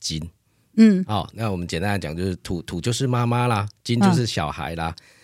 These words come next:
Speaker 1: 那你把妈妈这个消化系统把它顾好，那他的小孩，那就是呼吸系统，自然就会比较好。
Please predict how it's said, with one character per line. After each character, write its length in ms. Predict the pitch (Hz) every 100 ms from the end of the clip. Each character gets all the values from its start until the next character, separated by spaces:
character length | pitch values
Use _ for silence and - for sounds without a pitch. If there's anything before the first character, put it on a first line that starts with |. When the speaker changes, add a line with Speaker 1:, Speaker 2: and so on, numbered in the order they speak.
| _
Speaker 1:
那 260 | - 127 123
你 160 | 110 113
把 220 | 107 95
妈 240 | 117 123
妈 180 | 123 120
这 120 | 123
个 100 | 104
消 320 | 90 - 127
化 240 | 120 127 107
系 240 | - 104
统 220 | 92 78
把 100 | 69
它 100 | 76 92 -
顾 200 | 120 78
好， 240 | - - - - _ _ _ _
那 140 | 98
他 120 | 104
的 100 | 98
小 180 | 90 -
孩， 200 | - - - - - -
那 80 | -
就 100 | 85
是 60 | 82
呼 220 | - 90
吸 180 | 85 87
系 220 | - 82
统， 120 | - -
自 160 | -
然 160 | 85 78
就 100 | 78
会 140 | 82
比 140 | 80 -
较 240 | - 69 - _ _ _
好。 260 | - - -